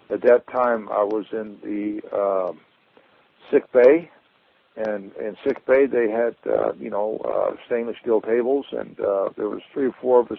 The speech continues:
in there, and, uh, I was in damage control, and I was one of the last guys he talked to, and, uh, he took off his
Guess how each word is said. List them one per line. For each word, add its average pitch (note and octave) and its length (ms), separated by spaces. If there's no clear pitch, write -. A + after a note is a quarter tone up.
in A#2+ 160
there, A#2+ 320
and, G#2 360
uh, G2 340
I A#2+ 80
was B2 160
in G#2+ 160
damage B2 260
control, C3 840
and G2+ 200
I A2+ 80
was A#2+ 180
one A#2 140
of G2+ 60
the G#2 60
last A2+ 340
guys A2+ 360
he A#2 80
talked B2 380
to, C#3 400
and, G2+ 320
uh, G2+ 100
he G#2 180
took A#2+ 240
off A#2+ 240
his G#2+ 200